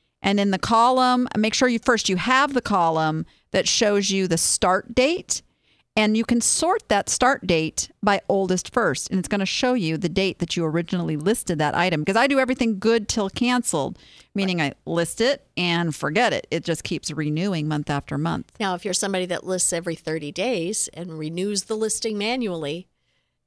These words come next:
Speaker 2: and gets a new number, then you're not gonna be able to do it that easily. Then you're gonna have to have some kind of a code when you put your stock location in your custom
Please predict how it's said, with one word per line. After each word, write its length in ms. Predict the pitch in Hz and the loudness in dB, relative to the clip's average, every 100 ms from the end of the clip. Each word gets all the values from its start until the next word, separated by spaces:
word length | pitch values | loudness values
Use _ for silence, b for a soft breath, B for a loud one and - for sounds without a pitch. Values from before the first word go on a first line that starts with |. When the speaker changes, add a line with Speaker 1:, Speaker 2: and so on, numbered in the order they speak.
| - | -10
Speaker 2:
and 140 | 185 | -8
gets 240 | 180 170 202 | -6 -6 -4
a 20 | |
new 160 | 190 185 | -4 -4
number, 400 | 208 233 180 175 | -4 -4 -4 -4
then 240 | 196 190 | -6 -6
you're 180 | 190 196 | -6 -6
not 400 | 180 185 220 - | -8 -8 -8 -8
gonna 160 | 202 | -10
be 160 | 196 180 | -6 -6
able 140 | 175 | -6
to 120 | 165 175 | -12 -12
do 140 | 175 | -8
it 120 | 185 | -8
that 220 | 175 160 - | -8 -12 -10
easily. 520 | 180 160 107 - _ _ _ _ _ _ | -8 -8 -10 -18 _ _ _ _ _ _
Then 140 | 220 208 | -4 -2
you're 220 | 208 214 | -4 -4
gonna 200 | 226 226 | -4 -4
have 240 | 202 185 | -4 -6
to 80 | - | -8
have 140 | 196 185 | -8 -4
some 200 | - 180 | -4 -6
kind 220 | - 185 | -10 -12
of 100 | 180 | -12
a 60 | - | -14
code 580 | - - 214 247 294 - _ _ _ _ _ - | -12 -6 -2 -2 -4 -10 _ _ _ _ _ -8
when 120 | 208 | -6
you 140 | 196 | -6
put 240 | 196 196 190 | -8 -6 -4
your 80 | |
stock 340 | - - 180 - | -4 -2 -4 -4
location 460 | 180 190 170 170 | -6 -4 -4 -6
in 100 | 175 | -8
your 120 | 156 160 | -10 -14
custom 420 | 175 - 160 | -10 -8 -10